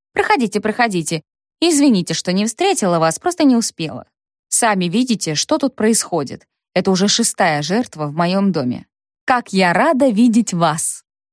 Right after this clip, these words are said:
Суматоха в доме постепенно стихала. Господин Мультгорд уехал, Бобусь и Белая Глиста,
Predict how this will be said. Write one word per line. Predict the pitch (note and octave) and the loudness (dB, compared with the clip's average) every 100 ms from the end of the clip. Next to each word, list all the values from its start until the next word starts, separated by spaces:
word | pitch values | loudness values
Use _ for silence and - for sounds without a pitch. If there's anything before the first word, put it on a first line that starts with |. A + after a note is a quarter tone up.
| _ | _
Суматоха | - A#3 A#3+ E4+ E4+ A#3 | 0 2 2 0 0 2
в | |
доме | A3+ C#4 | 4 4
постепенно | C#4 A#3+ - G3 A#3 A#3 | 2 0 0 2 4 4
стихала. | A#3 A#3 - E3+ D3+ D3+ - _ _ _ - | 2 -2 -2 -2 -2 -6 -12 _ _ _ -2
Господин | F#3+ F#3+ G#3+ G3 A3+ G#3+ | 2 2 0 2 4 4
Мультгорд | G#3 F3 F#3 F3 E3 | 2 2 0 0 -2
уехал, | D3+ A#3 C#4+ B3+ A#3+ _ | 0 2 2 0 -2 _
Бобусь | G#3+ G3 D#4 D4 C#4 | 2 4 4 2 2
и | B3+ | 0
Белая | G#3 B3 A3 G3 | 2 4 4 2
Глиста, | F#3 G3 - D4 D#4+ | 2 0 2 0 0